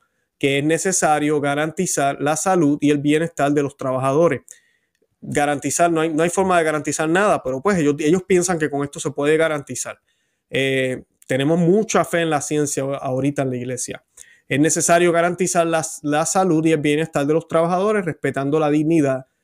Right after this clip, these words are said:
los derechos y las libertades fundamentales de todas las personas". Eh,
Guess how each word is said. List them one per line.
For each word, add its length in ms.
los 220
derechos 400
y 20
las 140
libertades 640
fundamentales 840
de 180
todas 440
las 280
personas". 520
Eh, 320